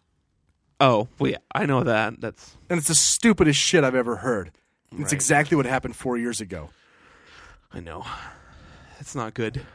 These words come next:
Speaker 1: This
Speaker 2: It's
Speaker 1: whole, the whole election has just been put on. No one's talking about it at all.
Speaker 2: I don't know. I don't know where this narrative came from that Joe Biden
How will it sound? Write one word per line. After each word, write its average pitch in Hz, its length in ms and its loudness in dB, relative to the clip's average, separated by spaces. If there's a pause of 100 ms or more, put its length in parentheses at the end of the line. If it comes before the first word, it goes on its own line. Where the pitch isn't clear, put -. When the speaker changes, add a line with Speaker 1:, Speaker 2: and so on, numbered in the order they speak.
(140)
Speaker 1:
This 165 180 2
Speaker 2:
It's - 40 0
Speaker 1:
whole, 214 160 6
the 147 140 0
whole 208 220 4
election 131 420 0
has 110 100 -8
just - 220 -12
been 113 160 -6
put 127 220 -2
on. 117 380 -4 (460)
No 151 200 4
one's 143 200 2
talking 127 360 2
about 110 260 -2
it 110 160 -4
at 131 180 6
all. 113 400 2 (1160)
Speaker 2:
I 170 100 6
don't 220 180 4
know. 175 240 4 (320)
I 175 80 4
don't 262 100 4
know 233 80 4
where 165 300 4
this 156 160 2
narrative 139 460 4
came 131 240 -2
from 101 340 -4 (400)
that 131 300 0 (420)
Joe 151 260 6
Biden 123 580 0